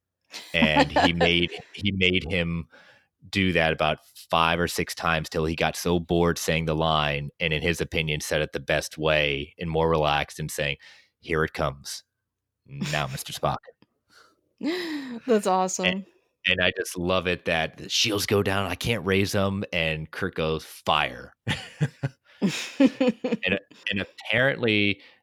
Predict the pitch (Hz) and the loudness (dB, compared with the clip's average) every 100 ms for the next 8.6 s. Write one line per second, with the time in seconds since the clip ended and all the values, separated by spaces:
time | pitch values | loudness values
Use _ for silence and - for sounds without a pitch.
0 | - 87 107 - 107 104 95 95 101 101 | -6 2 2 2 -2 2 2 4 2 0
1 | 101 92 - 90 92 90 90 - 87 90 | 0 0 -2 -2 -2 0 -2 0 -2 0
2 | 90 - 90 85 87 87 82 80 82 85 | -2 -2 -2 0 0 0 -2 -2 -2 -2
3 | 82 85 80 78 - 85 85 82 78 78 | -2 -2 -2 -4 -4 -2 0 -2 -4 -4
4 | 80 85 92 95 98 - - - 78 78 | -2 -2 0 0 -2 -8 -16 -6 -4 -2
5 | 78 78 - - 85 82 87 85 85 - | -4 -6 -4 2 2 2 0 0 0 -2
6 | 90 - 87 85 90 - 90 90 71 65 | -4 -4 -4 -4 -4 0 0 0 -4 -8
7 | - - _ _ - 80 76 285 226 254 | -12 -16 _ _ -6 -2 0 0 2 2
8 | 302 165 151 151 - - | 2 0 0 -2 -4 -12